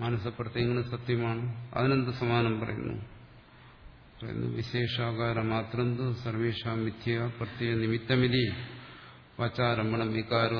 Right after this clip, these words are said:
നാമധേയം അനൃതം ത്രീണി രൂപാണി ഇത്യവ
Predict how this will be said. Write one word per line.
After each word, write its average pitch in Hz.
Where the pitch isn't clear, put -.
നാമധേയം 113
അനൃതം 110
ത്രീണി 123
രൂപാണി 117
ഇത്യവ 107